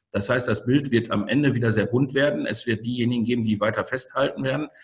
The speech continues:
äh, und sich professioneller aufstellen, gerade hier kontaktloses Bezahlen und Liefern. Ähm, ist etwas, was wir, ich sag mal, an jedem dritten Urlaubsort der Welt ohnehin schon haben. Bei uns war es nicht so notwendig. Wir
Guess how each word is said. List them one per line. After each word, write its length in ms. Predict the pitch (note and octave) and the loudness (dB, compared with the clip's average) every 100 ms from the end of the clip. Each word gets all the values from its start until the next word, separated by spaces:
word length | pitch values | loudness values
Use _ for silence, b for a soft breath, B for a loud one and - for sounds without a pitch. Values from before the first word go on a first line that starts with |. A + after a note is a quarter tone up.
| b _ _ A2 | b _ _ 2
äh, 200 | G#2+ G2+ | 4 2
und 380 | G#2 A2 G#2+ | 2 2 2
sich 380 | - - A#2 A#2 | -2 -8 -6 -4
professioneller 640 | - C#3 C3 C3 A#2+ A2 - | -2 0 0 0 2 2 2
aufstellen, 520 | C#3 - C3+ C3+ C3 | 0 0 0 0 0
gerade 300 | - A#2 B2+ | 0 2 2
hier 220 | A2 A#2 | 0 -2
kontaktloses 680 | A#2 G#2+ A#2+ - A#2+ A2+ A2 | -4 -2 -4 -4 -4 -4 -6
Bezahlen 500 | G2+ - A2+ B2 B2+ | -8 -2 0 2 0
und 160 | A#2 G#2 | 0 -2
Liefern. 380 | E3+ - C#3+ C#3 B B B _ _ | -2 -2 -2 -4 B B B _ _
Ähm, 420 | A2 A2 G#2+ G#2 - - - | 2 4 4 2 -8 -16 -2
ist 220 | A#2 - | -2 0
etwas, 320 | C3 C3+ A2+ | 0 0 2
was 220 | A#2+ A2+ | 0 2
wir, 360 | B2+ A#2+ - - | 2 2 0 -8
ich 120 | A2 | -6
sag 100 | B2+ | -2
mal, 120 | B2+ | 0
an 160 | G#2 G#2+ | 2 2
jedem 240 | B2+ C3+ | 4 2
dritten 300 | A#2 C3 A#2+ | 2 2 2
Urlaubsort 500 | B2 D3 B2+ - B2+ | 4 4 2 0 0
der 140 | B2 A2 | 0 2
Welt 280 | C3 C3+ - | 2 0 -2
ohnehin 320 | B2 A#2 B2+ | 0 4 4
schon 260 | - A2 G#2+ | 4 2 2
haben. 440 | B2 D3+ D3 - _ G#2+ | 2 0 -4 -6 _ -6
Bei 160 | G#2+ | -2
uns 300 | - C3+ C3+ | 0 0 0
war 80 | B2 | -4
es 120 | B2 | -2
nicht 140 | B2 - | -4 0
so 100 | A2 | 2
notwendig. 540 | D3+ E3+ C#3+ D3+ D3 | 2 2 0 0 0
Wir 200 | A#2 G#2+ | -2 -2